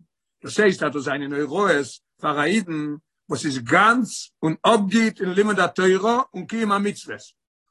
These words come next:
און אים פעלט נאר דער הנהגה פון מידת חסידות. אז איך זאג פריער, די גמרא זאגט קלאר, מאן דער בא אל עמא, מאן דער בא, מאן דער בא אל עמא,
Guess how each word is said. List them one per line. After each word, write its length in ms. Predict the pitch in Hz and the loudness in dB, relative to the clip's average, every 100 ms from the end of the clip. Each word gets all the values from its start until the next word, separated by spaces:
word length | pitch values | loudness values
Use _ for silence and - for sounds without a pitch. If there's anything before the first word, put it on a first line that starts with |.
| _ | _
און 100 | 127 | -2
אים 120 | 147 | -2
פעלט 300 | 135 220 233 - | 2 4 4 2
נאר 440 | 202 254 254 208 202 - _ _ | 4 6 6 2 -2 -10 _ _
דער 160 | 143 180 | -2 2
הנהגה 640 | 185 190 240 240 208 202 196 - _ _ _ _ _ _ _ _ _ _ | 2 2 -2 -2 -4 -6 -10 -18 _ _ _ _ _ _ _ _ _ _
פון 140 | 151 | -12
מידת 300 | 175 202 202 | -6 0 0
חסידות. 720 | - 196 220 240 160 - - _ _ _ _ | 0 -2 0 0 -2 -6 -20 _ _ _ _
אז 140 | 113 147 | -10 -8
איך 80 | 175 | -6
זאג 240 | 190 196 | -2 -2
פריער, 220 | 156 254 202 | -2 0 2
די 80 | |
גמרא 260 | 151 165 175 | 2 0 0
זאגט 180 | 185 170 | -2 0
קלאר, 220 | 233 226 - _ _ | 2 0 -2 _ _
מאן 180 | 175 208 | 2 2
דער 80 | 196 | 2
בא 100 | 170 | -2
אל 160 | 175 180 | -4 -4
עמא, 180 | 180 196 - - | -6 -8 -10 -2
מאן 180 | 180 196 | 2 2
דער 100 | 175 | 0
בא, 80 | 190 190 185 | -2 -4 -6
מאן 240 | 165 170 190 | -4 -2 -2
דער 100 | 165 | -4
בא 120 | 185 | -6
אל 140 | 190 | -6
עמא, 420 | 170 165 165 196 | -2 -2 0 2